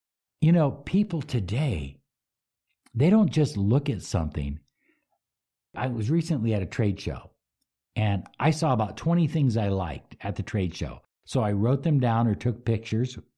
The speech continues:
where possible, and then I research it.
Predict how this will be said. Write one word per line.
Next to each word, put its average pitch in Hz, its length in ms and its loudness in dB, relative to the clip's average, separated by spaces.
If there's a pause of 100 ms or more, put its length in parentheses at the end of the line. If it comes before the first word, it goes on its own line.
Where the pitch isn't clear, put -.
(140)
where 98 160 0
possible, 85 720 -4 (840)
and 147 160 4
then 165 140 4
I 156 200 -4
research 147 680 -4
it. - 200 -12